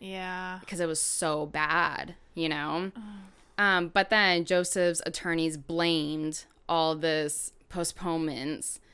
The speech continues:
Speaker 2: Um,
Speaker 1: Who would even
Speaker 2: ju-
Speaker 1: wanna defend him?
Speaker 2: I know. God, that was a
Speaker 1: It's
Speaker 2: shitty
Speaker 1: fucking
Speaker 2: job.
Speaker 1: gross.
Speaker 2: Yeah. Okay, so October two thousand six, blah, blah, blah, it started.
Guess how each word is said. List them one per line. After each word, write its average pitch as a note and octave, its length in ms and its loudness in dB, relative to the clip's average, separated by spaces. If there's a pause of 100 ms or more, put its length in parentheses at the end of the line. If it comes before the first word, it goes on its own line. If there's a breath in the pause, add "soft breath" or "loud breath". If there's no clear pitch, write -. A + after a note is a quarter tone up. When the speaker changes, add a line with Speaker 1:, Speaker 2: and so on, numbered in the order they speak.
(320 soft breath)
Speaker 2:
Um, D3+ 680 -4 (420)
Speaker 1:
Who C#4 100 -6
would D#4 120 -4
even B3+ 160 -6
Speaker 2:
ju- A3+ 40 -6
Speaker 1:
wanna A3 180 -6
defend F#3 520 -14
him? E3 200 -14
Speaker 2:
I D3+ 140 -10
know. D3 680 -10 (120)
God, - 200 -16
that D#3 80 -12
was E3 140 -12
a - 40 -10
Speaker 1:
It's G3+ 100 -8
Speaker 2:
shitty D#3 220 -6
Speaker 1:
fucking D3 160 -8
Speaker 2:
job. D3 540 -6
Speaker 1:
gross. - 320 -14
Speaker 2:
Yeah. - 340 -8 (1120 soft breath)
Okay, F3+ 300 2
so A3+ 180 0 (720)
October F3 600 4
two F3+ 120 -8
thousand D#3+ 340 -4
six, D4+ 580 -2
blah, D#3+ 280 -2
blah, E3+ 60 -8
blah, A#3+ 440 2
it - 60 -4
started. A3 640 -2